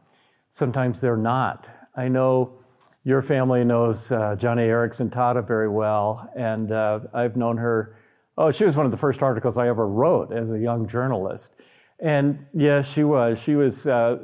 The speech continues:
still recovering, really, from the, from the accident. And a-, as I look at her,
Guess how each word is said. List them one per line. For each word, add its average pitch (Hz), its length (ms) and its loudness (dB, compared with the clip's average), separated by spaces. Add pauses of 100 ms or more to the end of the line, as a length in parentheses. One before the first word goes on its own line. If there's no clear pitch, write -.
(140)
still 196 300 0
recovering, 147 560 2
really, 120 300 0
from 113 300 -4
the, 110 260 -4 (520)
from 123 200 -2
the 113 140 0
accident. 117 720 -2
And 135 360 -2 (380)
a-, 165 240 -2
as 147 160 0
I 208 120 2
look 185 360 2
at 143 160 2
her, 139 560 0